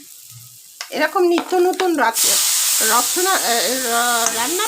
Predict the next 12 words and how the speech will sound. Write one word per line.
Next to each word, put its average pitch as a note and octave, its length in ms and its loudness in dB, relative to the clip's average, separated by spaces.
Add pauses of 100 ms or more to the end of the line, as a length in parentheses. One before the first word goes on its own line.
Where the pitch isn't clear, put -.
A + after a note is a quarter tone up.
পেতে, C4+ 280 0
এরকম D4+ 400 2
নিত্য C4+ 260 2
নতুন D4+ 400 2
রান্না A#3 340 0
পেতে D4 220 0 (100)
আপনারা G#3 400 0 (140)
Smile E4+ 280 0
with D4+ 260 -2
Nupur C4+ 480 -4 (340)
and F#3+ 80 -4 (100)
তানিয়ার A3+ 360 -4